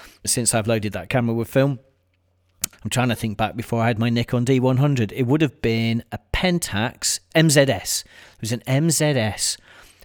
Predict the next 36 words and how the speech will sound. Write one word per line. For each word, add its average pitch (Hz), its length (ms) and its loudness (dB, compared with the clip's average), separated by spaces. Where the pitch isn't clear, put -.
which 127 220 -2
of 139 80 -2
course 175 260 4
was 131 140 0
fully 120 680 0
automatic. 147 640 -2
So - 120 -4
you 127 120 0
stuck - 260 0
the 127 80 -8
film 110 320 -2
in, 143 180 0
pressed - 300 -2
it 95 60 -4
against 107 320 -4
the 101 60 -8
pressure 123 280 -2
plate, 151 300 0
closed 190 260 4
the 98 40 -8
back 95 200 -6
of 107 60 -4
the 98 60 -6
camera, 123 400 0
and 123 140 -2
it 135 160 -4
loaded 120 380 0
itself 170 480 0
pretty 107 160 -2
much, 131 460 -2
and 127 100 -4
it 127 100 -4
did 135 140 0
everything 147 300 2
for 190 180 4
you. 95 220 -2